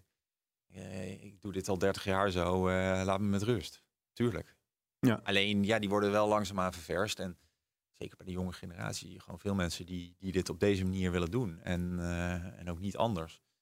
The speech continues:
Speaker 1: Eh, en, en we horen ook van veel partijen dat, eh, dat ze gedwongen worden door hun jonge mensen om, om dit te doen. Omdat, omdat die gewoon veel meer zingeving eisen van hun werkgever.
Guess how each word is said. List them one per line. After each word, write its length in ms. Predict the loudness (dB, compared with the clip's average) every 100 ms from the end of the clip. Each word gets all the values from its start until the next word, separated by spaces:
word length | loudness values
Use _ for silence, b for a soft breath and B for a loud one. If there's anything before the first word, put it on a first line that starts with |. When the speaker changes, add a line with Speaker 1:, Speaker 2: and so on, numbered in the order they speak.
| _ _ _ _
Speaker 1:
Eh, 640 | -8 -4 0 0 0 -2 0
en, 180 | 0 0
en 140 | 2
we 60 | 4
horen 240 | 4 4
ook 160 | 4 2
van 320 | -2 -2 -2
veel 240 | -2 -2
partijen 480 | -2 -2 0 2 0
dat, 300 | 0 -2 -8 -10
eh, 520 | -4 -2 0 0 -2 -6 _ _ _ _ _ _ _ _
dat 240 | -2 2 2
ze 300 | 0 -4 -8 _ _
gedwongen 440 | -20 -2 0 4
worden 240 | 4 4 4
door 280 | 2 2
hun 180 | 2 2
jonge 220 | 0 2
mensen 340 | 2 2 -2 -6
om, 240 | -6 -6 -8
om 420 | -10 -10 -12 -2
dit 160 | 0 0
te 100 | -4
doen. 380 | -8 -8 -10 -14
Omdat, 380 | -12 -10 -12 -16 _ _ _ _ _
omdat 160 | -20 _
die 100 | -8
gewoon 180 | -2 0
veel 180 | 2 4
meer 220 | 4 2
zingeving 720 | 2 0 0 2 2 -2 -4
eisen 460 | -2 0 2 0 -2
van 160 | -4 -4
hun 80 |
werkgever. 680 | 0 0 -2 -6 -8 -10 -16